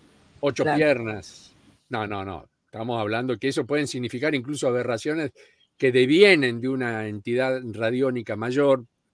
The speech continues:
Speaker 1: por ejemplo, exposición a la energía, este, radiónico-nuclear, que generan deformaciones en el A D N y, bueno, a partir de ahí, lamentablemente, el ser no tiene el código.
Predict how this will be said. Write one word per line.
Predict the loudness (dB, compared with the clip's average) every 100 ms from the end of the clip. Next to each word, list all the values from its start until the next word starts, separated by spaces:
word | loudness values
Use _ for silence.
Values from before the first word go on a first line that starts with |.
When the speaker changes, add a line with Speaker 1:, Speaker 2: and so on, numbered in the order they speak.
| -10
Speaker 1:
por | -8
ejemplo, | -4 -4 -4 -8
exposición | -10 -14 -14 -14 -12 -10 -10
a | -10
la | -14
energía, | -16 -18 _ -12 -10 -12 _ _ _ _
este, | -20 _ -20 -14
radiónico-nuclear, | -8 -4 -4 -6 -10 -10 0 0 0 -4 _ _ _ _ _ _ -2
que | 0
generan | 6 10 10 10 8
deformaciones | 4 4 2 2 4 4 4 2
en | 0
el | 2
A | 4
D | 6 6
N | 4 4
y, |
bueno, | 2 0 -4
a | -4
partir | -6 -4 -2 0
de | 0
ahí, | 0 0 0 0 -2
lamentablemente, | -6 -8 -4 -2 -2 -2 -4 -6
el | -6
ser | -4 -4
no | -2 -4
tiene | -4 -4
el | -4
código. | -4 -4 -4 -10